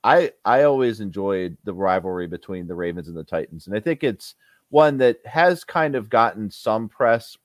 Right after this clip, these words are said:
recently, but it's kind of forgotten. And the Ravens and the Steelers kind of become sort of the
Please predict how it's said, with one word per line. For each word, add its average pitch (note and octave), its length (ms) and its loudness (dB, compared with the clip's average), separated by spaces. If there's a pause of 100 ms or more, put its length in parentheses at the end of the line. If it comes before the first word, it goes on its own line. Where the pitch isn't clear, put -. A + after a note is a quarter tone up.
(160)
recently, A2 540 -6
but A2+ 240 -4
it's A2+ 180 -10
kind - 240 -4
of - 80 -2
forgotten. G2+ 640 -2 (340)
And A#2 160 -2
the G2+ 60 -4
Ravens A2 420 0
and G#2 80 -6
the F#2+ 60 -10
Steelers G#2 480 -2
kind G2+ 180 -2
of G2 140 -4
become F#2+ 600 -4 (320)
sort A#2 220 -2
of G2 140 0
the F#2 380 2